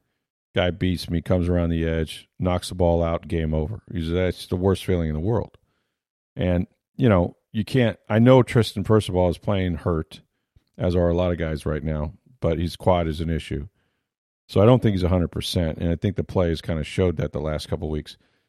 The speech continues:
But it's not, you know, the quarterback has to keep two hands on the ball, you know, and you have to be strong enough in the pocket and have enough of pocket awareness that you, you, you know, you try to protect it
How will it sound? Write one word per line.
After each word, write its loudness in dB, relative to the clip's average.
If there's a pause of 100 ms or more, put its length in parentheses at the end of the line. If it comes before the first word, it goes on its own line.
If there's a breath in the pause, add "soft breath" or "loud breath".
(520)
But 2 (480)
it's 0
not, 6
you 4
know, 4
the 0
quarterback 6
has 2
to -18
keep -2
two 2
hands 2
on -2
the -4
ball, -10 (720)
you 2
know, 2
and 2
you 4
have 4
to -6
be 0
strong 2
enough 0
in -2
the -2
pocket -2
and -4
have 0
enough 0
of -6
pocket -2
awareness 0
that -2 (580)
you, 0
you, 0
you -2
know, 0 (140)
you -6
try 2
to 0
protect -4
it -4